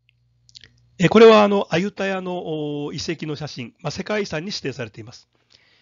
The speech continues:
から右の二枚は、えー、朱印船の模型と、えー、まあ、あの、アユタヤ日本人町があった時に、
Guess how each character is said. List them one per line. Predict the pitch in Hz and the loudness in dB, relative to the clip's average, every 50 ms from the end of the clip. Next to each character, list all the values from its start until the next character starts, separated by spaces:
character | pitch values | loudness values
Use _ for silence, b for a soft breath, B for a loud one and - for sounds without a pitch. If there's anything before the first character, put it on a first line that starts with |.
| b | b
か | b - 185 | b -10 -10
ら | 165 | -8
右 | 160 175 190 214 240 | -8 -6 -6 -6 -4
の | 240 240 | -4 -4
二 | 233 240 | -6 -6
枚 | 226 208 165 143 120 | -6 -6 -6 -6 -8
は、 | 113 131 151 170 - _ | -6 -6 -6 -6 -8 _
え | - 143 127 123 | -10 -10 -8 -8
ー、 | 120 | -10
朱 | - - - 165 180 | -10 -10 -10 -10 -8
印 | 196 196 196 196 190 | -8 -10 -10 -12 -12
船 | - - 196 185 175 175 170 | -12 -10 -10 -10 -10 -10 -10
の | 170 165 | -10 -10
模 | 151 143 135 - | -8 -10 -10 -8
型 | - 139 135 131 | -10 -10 -10 -10
と、 | - - 185 202 - B B B B B B B B B | -8 -8 -8 -8 -10 B B B B B B B B B
え | - 117 113 113 | -16 -14 -14 -14
ー、 | 117 156 | -12 -10
ま | 190 208 | -8 -6
あ、 | 175 139 _ _ | -6 -8 _ _
あ | - - | -16 -12
の、 | 147 147 143 - | -10 -10 -8 -6
ア | 147 165 | -6 -6
ユ | 196 214 | -6 -6
タ | - 214 | -6 -6
ヤ | 202 190 | -6 -6
日 | 185 | -8
本 | 175 196 208 | -8 -10 -10
人 | 190 196 208 196 | -10 -10 -10 -10
町 | 170 151 139 - - | -8 -10 -10 -10 -10
が | 131 127 123 | -10 -10 -10
あ | 120 | -12
っ | - _ _ | -14 _ _
た | - 120 | -18 -18
時 | - - 107 _ - 208 | -18 -18 -20 _ -20 -14
に、 | 226 165 165 156 135 131 | -10 -8 -8 -8 -8 -10